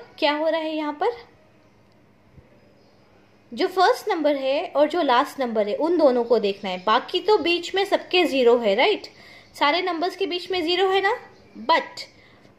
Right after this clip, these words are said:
first number is two, last number is one। तो वन क्या है? टू से पहले आता है, isn't it? वन टू से पहले आता है ना,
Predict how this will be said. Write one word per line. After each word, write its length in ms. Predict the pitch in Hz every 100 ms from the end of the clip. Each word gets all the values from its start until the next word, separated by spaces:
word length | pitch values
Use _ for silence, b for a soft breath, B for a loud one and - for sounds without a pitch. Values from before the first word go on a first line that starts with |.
| - -
first 320 | 359 415 403
number 240 | 370 381 392
is 180 | 392 -
two, 100 | 392 427 480 - -
last 300 | 254 277 269
number 280 | 302 285 269 269
is 140 | 220 214
one। 180 | 185 185 - _ _ _ _ _ _ _ -
तो 120 | 339 359
वन 260 | 320 339 403
क्या 140 | 403
है? 240 | 370 403 494 - _ _ _ _ _ _ _ _ _ _ -
टू 140 | 359
से 280 | 381 415 403 453 - -
पहले 280 | 320 311 330
आता 240 | 247 240
है, 160 | 226 233 247
isn't 240 | 339 339 403
it? 160 | 415 - - _ - - _ _ b b -
वन 220 | 277 339
टू 160 | 392 359
से 140 | 370
पहले 260 | - 339 370
आता 260 | 349 349
है 140 | 339
ना, 120 | 359